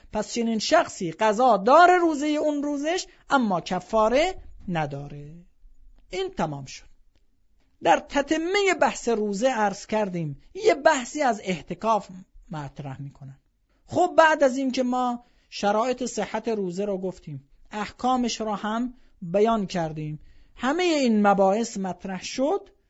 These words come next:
بحث اعتکاف مطرح می‌شه. به مناسبت اینکه یکی از اعمالی که در حال اعتکاف لازمه و واجبه بحث روزه است، به این مناسبت علما در پایان بحث صوم احکام اعتکاف رو مطرح می‌کنن.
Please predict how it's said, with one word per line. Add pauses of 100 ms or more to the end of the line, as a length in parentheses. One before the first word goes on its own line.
(500)
بحث
اعتکاف
مطرح
می‌شه. (320)
به
مناسبت
اینکه
یکی
از (140)
اعمالی
که
در
حال
اعتکاف (460)
لازمه
و
واجبه
بحث
روزه
است، (220)
به
این
مناسبت
علما
در
پایان
بحث
صوم (220)
احکام
اعتکاف
رو
مطرح
می‌کنن.